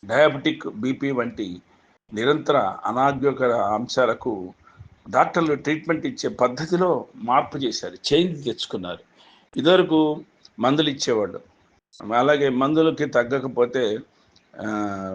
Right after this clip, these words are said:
ఇన్సులిన్ ఉపయోగించేవాళ్ళు. ఇది రకరకాలుగా ఉండేది. ఇదివరకు అది తినకూడదు, ఇది తినకూడదు అన్న అన్ని రకాల ఆహారాన్ని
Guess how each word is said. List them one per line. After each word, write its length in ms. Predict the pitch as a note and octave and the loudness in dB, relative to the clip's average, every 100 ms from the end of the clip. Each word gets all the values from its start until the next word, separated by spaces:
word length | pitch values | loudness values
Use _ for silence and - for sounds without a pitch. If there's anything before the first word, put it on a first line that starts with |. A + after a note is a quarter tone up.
| F#2 F2+ F#2 F#2+ | -10 -12 -16 -6
ఇన్సులిన్ 520 | C#3+ D#3+ E3+ E3 A#2+ F#2 - - | -4 -2 2 2 0 -4 -14 -14
ఉపయోగించేవాళ్ళు. 840 | A#2 C#3 B2 A2 - F#2+ F2 F2+ - _ _ _ | -4 -2 -2 -4 -6 -8 -8 -14 -20 _ _ _
ఇది 200 | D#3+ D#3+ | 2 4
రకరకాలుగా 680 | C#3+ C#3+ D3 C#3 D3+ D3+ C3+ | 4 4 4 6 6 6 2
ఉండేది. 360 | A2 F#2 E2+ - _ _ _ _ - | 0 -4 -10 -14 _ _ _ _ -4
ఇదివరకు 720 | D#3 F3 F3 F3 E3+ D3+ D3 - | 4 8 8 6 4 4 -2 -2
అది 200 | C3 D3 | 0 0
తినకూడదు, 640 | C#3+ D#3 D3 C#3+ C3 C3 C3+ | 2 2 4 4 2 2 0
ఇది 240 | C3 C#3 | -2 -2
తినకూడదు 760 | C3+ C#3 C3+ B2+ A#2+ A#2 A2 A2+ _ _ - | 0 0 2 0 0 -4 -6 -10 _ _ -4
అన్న 200 | C3 C3+ | 0 2
అన్ని 540 | A#2 G#2 B2+ F3 F#3+ E3+ | 0 0 0 2 2 4
రకాల 400 | D#3+ D3 C#3 C3 | 2 4 4 4
ఆహారాన్ని 960 | A2 C#3 C#3+ D#3+ D3+ C#3 D3+ B2+ A#2+ | 6 4 6 6 4 2 0 -4 -6